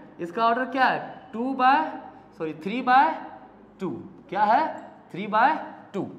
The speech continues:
Clear? तो अब क्या करना है, मैंने क्या कहा था, अगर A into B निकालना है तो A matrix, पहला matrix का number of column कितना है, थ्री है ना,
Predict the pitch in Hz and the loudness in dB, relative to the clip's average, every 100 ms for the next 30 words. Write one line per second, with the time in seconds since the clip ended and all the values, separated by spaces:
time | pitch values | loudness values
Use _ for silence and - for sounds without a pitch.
0 | - - - - 247 262 170 - - - | -20 -20 -20 -4 6 6 6 0 -12 -18
1 | - - - 254 254 269 285 294 294 302 | -20 -6 6 6 6 4 4 0 2 0
2 | 277 254 269 269 269 277 277 277 277 320 | 2 0 -2 0 0 4 2 2 2 0
3 | - - - 196 214 277 311 294 - 247 | -4 -12 -2 0 4 4 4 2 -2 2
4 | 277 311 320 - 254 269 262 285 277 185 | 4 4 2 -4 -6 -4 -4 -4 -4 -2
5 | 240 269 269 262 226 220 214 202 190 190 | -2 -2 0 4 4 4 2 4 4 4
6 | 208 277 311 - - - 233 - 254 302 | 4 4 0 -6 -16 -6 -6 2 8 8
7 | 294 277 240 202 - - 220 254 285 277 | 8 2 0 -4 -2 4 4 8 6 6
8 | 277 285 269 - 202 127 - - - - | 0 -2 -6 4 4 4 -4 -14 -20 -20
9 | - 190 214 262 285 285 311 302 269 269 | -16 -2 2 2 2 2 4 4 2 2
10 | 285 - - 233 233 233 220 - 202 233 | 0 -2 4 8 10 8 6 0 -8 0
11 | 269 240 139 - 190 240 233 269 | 4 4 2 -4 -2 2 2 2